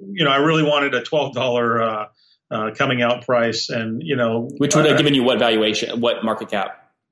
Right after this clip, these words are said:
Speaker 1: Oh gosh, I don't even remember the numbers
Speaker 2: Okay.
Speaker 1: anymore, but, um, you know, probably five hundred million, something like that.
Speaker 2: Yeah.
Speaker 1: Um, you know, I think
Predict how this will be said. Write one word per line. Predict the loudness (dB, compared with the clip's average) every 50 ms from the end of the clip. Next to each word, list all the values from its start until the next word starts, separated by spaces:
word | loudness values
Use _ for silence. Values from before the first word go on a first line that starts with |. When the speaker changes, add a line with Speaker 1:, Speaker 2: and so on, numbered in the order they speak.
| _ _ _ _ _ _
Speaker 1:
Oh | 2 2 4 4 4 4 2 0
gosh, | 0 -2 -2 -2 -2 -4 -4
I | -6 -4
don't | -4 -6
even | -6 -8 -6
remember | -6 -6 -6 -4 -6
the | -4
numbers | -4 -4 -2 -2 -2 -2 -2
Speaker 2:
Okay. | -2 -2 -2
Speaker 1:
anymore, | -4 -2 -2 -2 0 0 2 2 2 0 0
but, | 0 -2 -2 -2 -4
um, | -4 -2 0 0 0 -2 -2 -6 -8 -14 -18 _ _ _ _ _ _ _ _ _ _
you | 0
know, | 0 2
probably | 2 2 2 2 4 2 2 2 0 -2 -4 -6 -10 -4 -2
five | 0 0 0
hundred | 0 -2 -4 -4
million, | -4 -4 -4 -4 -6 -6 -6
something | -6 -6 -6 -4
like | -6 -6 -4 -2
that. | 0 0 0 0 -4 -6 -6
Speaker 2:
Yeah. | -4 -2 -2 -2 -2 -4
Speaker 1:
Um, | -4 -6 -10 -14 _ _ _ _ _ _ _
you | _ -2 0
know, | 2 2 0 0 0 -2 -2 -2
I | -2 -2 0
think | 2 2 2 2 0 -4 -8 -16